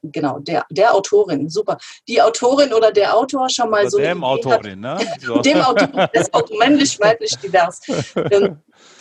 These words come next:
Speaker 1: also, dass derjenige dann schon mal eine Idee bekommt,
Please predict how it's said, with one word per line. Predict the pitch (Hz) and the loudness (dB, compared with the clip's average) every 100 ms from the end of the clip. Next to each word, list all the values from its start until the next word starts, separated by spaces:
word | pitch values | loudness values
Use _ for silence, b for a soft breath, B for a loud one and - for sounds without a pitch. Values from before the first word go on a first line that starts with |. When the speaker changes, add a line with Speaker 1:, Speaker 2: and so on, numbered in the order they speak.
| - | -2
Speaker 1:
also, | 202 | 0
dass | 202 - | 0 0
derjenige | - 170 196 214 202 196 | 0 0 2 2 2 2
dann | 190 185 | 0 -2
schon | 202 190 | -4 -2
mal | 180 | -2
eine | 175 | -4
Idee | 180 165 190 208 | -8 -2 2 2
bekommt, | 220 202 196 | 2 2 0